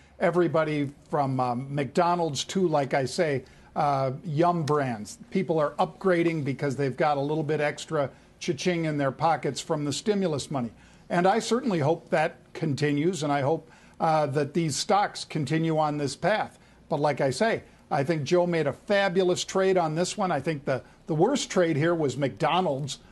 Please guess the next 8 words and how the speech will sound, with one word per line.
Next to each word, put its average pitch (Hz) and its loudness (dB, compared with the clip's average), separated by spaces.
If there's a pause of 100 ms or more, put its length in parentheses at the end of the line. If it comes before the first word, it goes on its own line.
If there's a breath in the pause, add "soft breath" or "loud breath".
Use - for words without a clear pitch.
(200 loud breath)
when 165 0
they 147 2
spun 180 0
it 143 2
out, 160 2 (380 loud breath)
um, 151 0 (100)
you 165 -2
know, 139 0